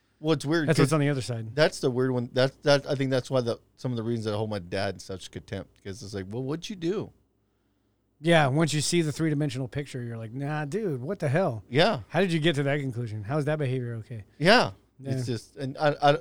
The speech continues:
Speaker 1: I, that just lends into more of this examining yourself in general.
Speaker 2: My question is, do people do that? How many people are self-reflective and examine themselves in an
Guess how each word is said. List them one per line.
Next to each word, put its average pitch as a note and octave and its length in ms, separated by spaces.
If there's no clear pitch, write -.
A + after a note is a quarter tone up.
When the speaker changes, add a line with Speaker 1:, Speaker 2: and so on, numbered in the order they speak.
Speaker 1:
I, D3+ 60
that D#3 160
just D3 200
lends C3+ 200
into B2+ 160
more A#2 380
of G#2+ 100
this C3 240
examining B2+ 600
yourself A2+ 380
in F#2+ 120
general. G#2 340
Speaker 2:
My F#3 160
question F#3 300
is, D3 100
do C3 80
people C3+ 220
do C3+ 200
that? A#2+ 220
How E3+ 100
many A#3+ 140
people F#3+ 240
are D3 40
self-reflective D#3 680
and C3 80
examine C#3 320
themselves C#3 400
in D3 160
an B2 160